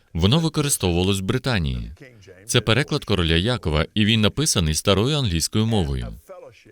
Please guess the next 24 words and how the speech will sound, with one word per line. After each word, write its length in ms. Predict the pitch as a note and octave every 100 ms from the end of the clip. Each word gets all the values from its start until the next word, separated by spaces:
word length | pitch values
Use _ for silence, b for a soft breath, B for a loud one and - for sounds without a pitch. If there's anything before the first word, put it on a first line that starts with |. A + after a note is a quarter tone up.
| _ _ _ _ _ _ _ _ -
І 100 | G2
коли 220 | B2 E3
ми 120 | D3+
говоримо 440 | C3 B2+ B2+ A#2+ G2+
про 180 | F#2
участь 760 | F#2 - D3 - C2+ B1 - _ _ - -
чи 160 | -
спільну 400 | G#2 G2+ D#3 C#3+
діяльність, 640 | A2 F#2 C#2+ C#2+ E2+ A2+ - G2+ - - _ _ _ _ _ _ _ _ _ _ G#2 A#2+ B2
то 100 | A#2+
ми 120 | A#2 B2
партнери, 680 | A2+ - C#3 D#3+ G#2+ D2+ -
і 80 | G#2+
ми 120 | A2
можемо 340 | A#2+ A#2 A#2 A#2
робити 340 | A2+ B2 A2+
разом 320 | A2+ G2 G2
те, 360 | - D2 D2 G#2+ C#3 F3 D3+ C3+
що 220 | C#3+ C3
самотужки 600 | D3+ C#3+ - D#2 - A2
не 120 | B2+
можемо. 540 | C3+ A2 D2+ B1 A1+ A1+ _ _ _ _ _ A2+ G#2 G#2 D3+ D#3+ A2+ E3+ F3 B2+ A2+ _
Ми 280 | C#3+ F3+ F#3+
партнери. 760 | F3 A#2 C3+ D3 B2 C2 A1